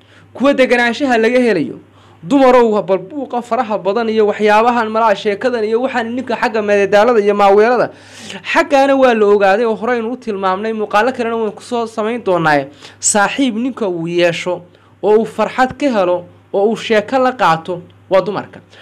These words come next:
Dumarkuna nin ay, qof ay sheekadiisa fahmaan oo qalbigiisa ku dhabca waa ninka qaba. Markaas, inankana waxaabay mahmah dhan baaba jirto oo meel ay ka timi,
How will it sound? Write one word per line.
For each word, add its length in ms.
Dumarkuna 540
nin 400
ay, 440
qof 200
ay 180
sheekadiisa 880
fahmaan 560
oo 100
qalbigiisa 640
ku 160
dhabca 360
waa 120
ninka 220
qaba. 260
Markaas, 480
inankana 400
waxaabay 680
mahmah 500
dhan 220
baaba 320
jirto 460
oo 140
meel 200
ay 140
ka 180
timi, 400